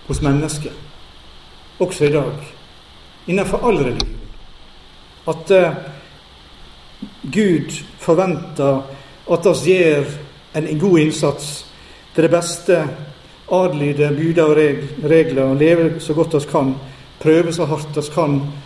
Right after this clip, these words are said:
ifølge, ifølge det som loven sier. Og hvis han gjør det, så vil Gud behag, ha behag i oss, akseptere oss, og, og hvem kan på en måte gjøre noe mer? Kjente tanker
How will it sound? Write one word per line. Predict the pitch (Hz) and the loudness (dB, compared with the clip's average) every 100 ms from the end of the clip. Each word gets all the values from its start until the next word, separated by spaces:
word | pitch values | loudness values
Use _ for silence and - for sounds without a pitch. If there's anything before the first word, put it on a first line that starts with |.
| - - - | -20 -14 -12
ifølge, | 143 156 165 165 | -2 0 2 0
ifølge | 156 - 147 151 156 139 131 - - 143 | -2 0 2 4 4 2 -2 -6 -8 -4
det | 156 | -4
som | 147 143 156 | -2 -2 2
loven | 156 131 | 4 2
sier. | 135 160 139 135 - - - - | 0 0 0 -4 -10 -18 -18 -2
Og | 240 | 0
hvis | 233 | 2
han | 208 | 4
gjør | 220 190 | 4 4
det, | 175 151 | 2 0
så | - | 2
vil | 185 185 | 2 2
Gud | 196 170 143 147 | 0 0 -2 0
behag, | 156 156 165 143 - - - | 0 2 0 0 -4 -8 -2
ha | 151 | 0
behag | 151 165 147 135 | 0 2 2 0
i | 143 131 | -2 -4
oss, | 120 - - | -8 -12 -14
akseptere | - - 151 170 151 127 | -8 -6 -2 0 0 -2
oss, | - - - - - - - - - | -6 -10 -16 -18 -20 -20 -16 -12 -6
og, | 143 | -4
og | 147 - 139 | -4 -8 -10
hvem | - 160 127 | -4 -2 -2
kan | - 151 | -2 -2
på | 139 | -2
en | 135 | -4
måte | 127 - | -6 -2
gjøre | 143 135 117 | 0 0 -2
noe | 117 | -8
mer? | 104 104 - - - - - - - - - - - - - - - - | -10 -12 -16 -18 -20 -20 -20 -20 -20 -20 -20 -20 -20 -20 -20 -20 -18 -6
Kjente | 156 165 - | -4 -4 -6
tanker | 147 139 - - | -4 -4 -6 -10